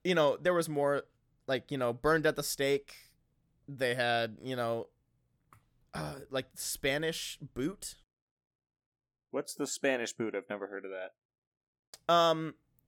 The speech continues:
Speaker 1: it is an instrument of torture and interrogation, and it's placed on the foot, and it's designed to cause crushing injuries to the foot or leg, like, as you step, or, you know, as you try to, like, walk or whatever.
Speaker 2: Oh,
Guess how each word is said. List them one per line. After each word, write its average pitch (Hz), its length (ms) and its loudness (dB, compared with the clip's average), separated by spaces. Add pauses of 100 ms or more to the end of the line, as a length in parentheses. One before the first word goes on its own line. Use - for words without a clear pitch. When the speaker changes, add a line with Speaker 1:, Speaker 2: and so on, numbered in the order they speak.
(760)
Speaker 1:
it 180 100 4
is 165 100 -2
an 165 100 -4
instrument 175 380 -2
of - 120 -4
torture 185 340 -6
and 156 100 -6
interrogation, 135 800 -4 (560)
and 139 300 2
it's 143 180 -2
placed - 440 0
on 156 360 0
the 147 80 0
foot, 123 320 -2 (320)
and 135 160 -4
it's - 260 -8 (260)
designed 143 400 0
to 131 60 -2
cause 131 460 4
crushing 165 440 -2
injuries 117 500 -6
to 120 80 -8
the 110 80 -8
foot 117 180 -6
or 117 60 -4
leg, 101 320 -2
like, 120 200 -2
as 127 260 2
you 117 140 -6
step, - 460 -4 (400)
or, 123 160 -2
you 120 180 -2
know, 120 120 -2
as 117 220 -2
you 110 60 -8
try 113 220 -4
to, 107 60 -6
like, 98 200 -6
walk 107 300 0
or 147 60 -2
whatever. 160 440 0 (220)
Speaker 2:
Oh, 123 400 -2